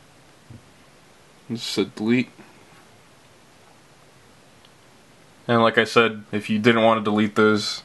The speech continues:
you jump back into Dumpster, and you see all those files now show up in Dumpster.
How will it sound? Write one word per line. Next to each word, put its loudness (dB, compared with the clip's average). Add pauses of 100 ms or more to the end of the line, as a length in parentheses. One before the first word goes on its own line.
you 2
jump 2
back 2
into 0
Dumpster, 0 (340)
and 0
you 4
see 2
all 2
those -2
files 4
now 0
show 0
up 0
in 0
Dumpster. 0